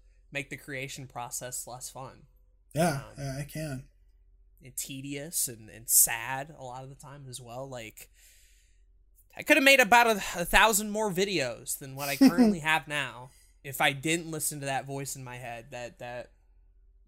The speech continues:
Speaker 1: that thought that something I did at one point in time was bad,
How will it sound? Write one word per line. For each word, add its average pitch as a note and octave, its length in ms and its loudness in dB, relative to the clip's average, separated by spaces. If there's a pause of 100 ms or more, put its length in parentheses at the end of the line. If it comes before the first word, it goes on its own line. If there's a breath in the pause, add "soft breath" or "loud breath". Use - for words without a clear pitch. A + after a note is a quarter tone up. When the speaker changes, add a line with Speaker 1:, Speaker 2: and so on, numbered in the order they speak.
Speaker 1:
that C3 240 -6
thought C#3+ 320 -2
that - 260 -8
something D3 380 -4
I C3 100 -4
did C3 200 -6
at A#2 100 -10
one B2+ 160 -14
point B2+ 260 -14
in B2 60 -18
time A#2+ 300 -12
was D3 120 -18
bad, A#2 360 -14